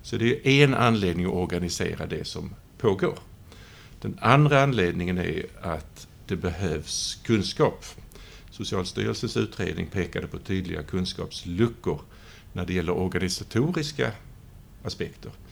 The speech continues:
Screeningstudierna gjordes på nittiotalet, huvudsakligen början på noll noll-talet. Och skulle vi införa screening idag är det massor vi inte vet. Hur många män kommer?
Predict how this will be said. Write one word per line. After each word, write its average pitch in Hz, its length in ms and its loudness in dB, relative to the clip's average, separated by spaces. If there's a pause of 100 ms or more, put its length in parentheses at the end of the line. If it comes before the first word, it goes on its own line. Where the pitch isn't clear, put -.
(300)
Screeningstudierna 110 760 0
gjordes 120 260 2
på 110 120 -4
nittiotalet, 98 800 0
huvudsakligen 104 720 -2
början 98 220 0
på 101 100 -8
noll 104 240 0
noll-talet. 90 560 -4 (680)
Och 107 120 -6
skulle 110 320 4
vi 107 100 6
införa 104 400 2
screening 107 360 2
idag 101 340 2
är 95 80 -2
det 90 80 0
massor 95 500 2
vi 92 100 -2
inte 92 200 -6
vet. 85 540 -6
Hur 131 160 0
många 135 240 4
män 123 220 2
kommer? 90 600 0